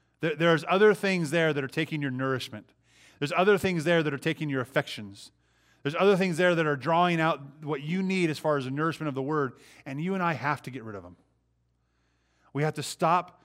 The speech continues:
we have to stop running to the idols. And we have to run instead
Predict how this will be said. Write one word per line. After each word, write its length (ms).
we 100
have 60
to 80
stop 420
running 360
to 140
the 120
idols. 640
And 60
we 60
have 60
to 80
run 360
instead 480